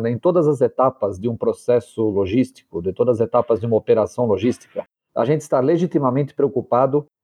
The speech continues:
em atender o cliente conforme o que ele pediu, conforme o que está pactuado, né? Ou seja, prazo de entrega, condições de entrega, o produto a ser entregue nas condições que ele tem que ser entregue, com total qualidade, com total proteção.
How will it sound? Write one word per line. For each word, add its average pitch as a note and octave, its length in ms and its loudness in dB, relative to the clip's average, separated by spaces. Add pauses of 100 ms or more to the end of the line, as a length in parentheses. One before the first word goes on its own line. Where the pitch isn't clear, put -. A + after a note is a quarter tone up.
(140)
em D3 160 0
atender D3 460 2
o D#3+ 80 0
cliente C#3 420 -2
conforme D#3 560 0
o D#3 80 2
que D3 200 -4
ele D#3+ 180 4
pediu, D3 420 0
conforme C3 600 0
o C#3+ 60 -2
que D#3 120 -8
está D3+ 260 0
pactuado, B2 720 -2
né? B2+ 240 0
Ou A2+ 120 0
seja, F#2 400 -2 (200)
prazo D3+ 320 0
de B2 120 0
entrega, C#3+ 520 2
condições D3 600 -2
de A#2+ 80 -4
entrega, C#3 420 2
o D#3 120 4
produto E3 500 2
a B2 60 2
ser A#2 160 -2
entregue B2+ 440 0
nas C3 200 -2
condições C#3 520 -4
que - 80 -10
ele A#2 100 -2
tem A2 140 -4
que G#2 60 -10
ser G#2 140 -4
entregue, F#2+ 420 -2 (160)
com B2 160 -6
total B2+ 340 0
qualidade, C3 560 0
com C3 160 -6
total B2 360 0
proteção. A2 580 -4